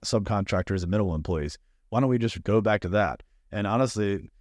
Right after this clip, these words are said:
that consultant kinda saved me, 'cause I would say that was right in twenty nineteen, right before covid happened, whenever, you know, marketing budgets really slowed down.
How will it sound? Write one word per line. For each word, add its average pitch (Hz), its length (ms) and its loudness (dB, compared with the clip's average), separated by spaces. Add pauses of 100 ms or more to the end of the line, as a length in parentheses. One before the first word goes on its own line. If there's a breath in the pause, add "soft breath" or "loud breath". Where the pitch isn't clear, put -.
(200)
that 113 260 2
consultant 101 460 -2
kinda 95 180 -2
saved 104 380 0
me, 90 120 -2
'cause 90 300 -4
I 95 80 -2
would 110 140 2
say 107 100 0
that 101 80 2
was 107 140 4
right 107 160 2
in 101 60 0
twenty 107 240 0
nineteen, 104 580 0
right 104 160 2
before 95 180 -4
covid 101 320 0
happened, 113 400 0 (240)
whenever, 98 380 0
you 95 100 0
know, 95 320 -2
marketing 98 320 0
budgets 92 300 0
really 95 160 0
slowed 95 240 -2
down. 104 280 -2